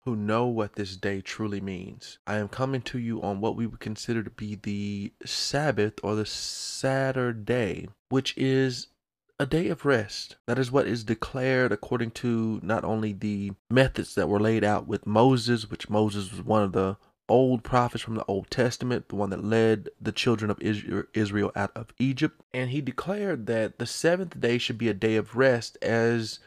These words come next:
it was declared to be given unto the Lord. As the Lord created all of his creations within the six days, and on the seventh day he rested from all of his work, so shall it be with mankind, as was declared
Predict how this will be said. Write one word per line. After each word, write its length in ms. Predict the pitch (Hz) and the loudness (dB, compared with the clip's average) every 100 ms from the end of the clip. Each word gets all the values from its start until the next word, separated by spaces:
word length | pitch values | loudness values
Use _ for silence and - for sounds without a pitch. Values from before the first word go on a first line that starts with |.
| _ _ | _ _
it 160 | 123 90 | 2 4
was 400 | 110 113 110 101 | 6 4 4 0
declared 560 | 107 - 131 127 127 | -6 -2 0 2 2
to 60 | 117 | 0
be 200 | 98 107 | -2 -4
given 360 | 101 107 104 104 | 0 0 0 -4
unto 240 | 101 - | -2 0
the 100 | 101 | 0
Lord. 380 | 110 123 107 - _ - _ _ - - | 2 4 2 0 _ -20 _ _ -10 -4
As 180 | 104 | -2
the 100 | 98 | 0
Lord 600 | 104 110 127 151 156 151 - | 2 6 6 8 6 2 -8
created 680 | - - - 151 190 170 - | -8 -8 0 2 4 2 -2
all 240 | - 151 185 | -2 0 0
of 80 | 175 | -2
his 120 | 165 | -4
creations 920 | - 170 - 170 165 - 104 104 - _ _ - | -6 -6 0 0 0 -4 -4 -6 -12 _ _ 2
within 260 | 135 139 131 | 2 2 -2
the 80 | 117 | -2
six 380 | - 180 - | 0 0 0
days, 360 | - 120 110 110 | -2 2 2 2
and 140 | 104 | 0
on 140 | 101 110 | 0 0
the 80 | 110 | -2
seventh 680 | - - 208 247 233 - | -2 2 2 2 -4 -2
day 140 | 110 104 | 0 2
he 160 | 120 | 2
rested 440 | 104 135 151 - 135 | 4 2 2 -2 -2
from 140 | 92 | 0
all 160 | 107 107 | 2 2
of 80 | |
his 140 | 101 98 | 0 -2
work, 420 | 131 107 - - - - - - | 2 2 -2 -16 -20 -20 -20 -12
so 260 | - 139 | 2 4
shall 300 | 131 - 117 | 6 4 0
it 120 | 101 95 | 0 2
be 160 | 120 | 2
with 220 | 98 101 | 4 0
mankind, 640 | 98 92 85 - 143 117 - _ - _ - | 0 -2 -2 0 2 2 0 _ -20 _ -4
as 180 | 104 | -2
was 160 | 98 98 | -2 -6
declared 560 | 107 - 123 107 92 | -6 -2 2 2 0